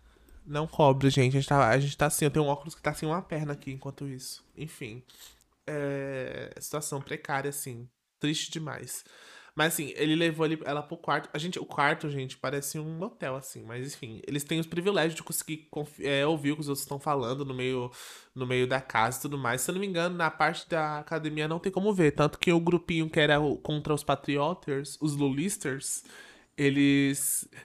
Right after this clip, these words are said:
tentaram combinar, né, de, de quando forem querer fazer algum tipo de estratégia nesse momento de liderança deles, eles iriam pra,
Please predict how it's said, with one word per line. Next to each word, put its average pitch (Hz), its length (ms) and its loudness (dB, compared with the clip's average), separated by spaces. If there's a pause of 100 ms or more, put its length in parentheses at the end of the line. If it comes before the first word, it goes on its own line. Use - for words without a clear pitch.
(140)
tentaram 143 380 4
combinar, 151 460 2
né, 143 60 4
de, 143 280 -4
de 139 100 -10
quando 156 240 2
forem 156 260 4
querer 143 640 2
fazer 139 260 2
algum 135 160 2
tipo 135 180 -4
de 135 60 0
estratégia 139 580 0
nesse 135 220 -4
momento 131 320 -2
de 127 180 -2
liderança 127 580 0
deles, 147 540 2
eles 143 220 2
iriam 139 260 4
pra, 139 520 4